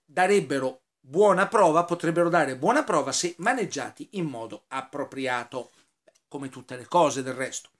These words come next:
Sembra che ci sia ancora molto da fare e la manutenzione, sebbene non sia neanche lontanamente problematica come per il Centaur,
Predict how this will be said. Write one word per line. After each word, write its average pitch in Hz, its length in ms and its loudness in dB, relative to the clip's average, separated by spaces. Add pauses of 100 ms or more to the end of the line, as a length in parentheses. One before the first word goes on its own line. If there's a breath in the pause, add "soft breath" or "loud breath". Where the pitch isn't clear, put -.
(720 loud breath)
Sembra 320 640 4
che - 160 -2
ci 208 140 0
sia 240 240 4
ancora 202 260 2
molto 185 320 2
da 165 120 2
fare 117 440 -4
e - 80 -18
la 135 120 -8
manutenzione, 170 800 0
sebbene 175 480 2
non 139 180 -4
sia 160 240 0
neanche 170 720 2
lontanamente 160 1080 0
problematica 156 1000 0 (300 loud breath)
come 185 260 -2
per 151 160 -4
il 160 120 2
Centaur, 165 600 0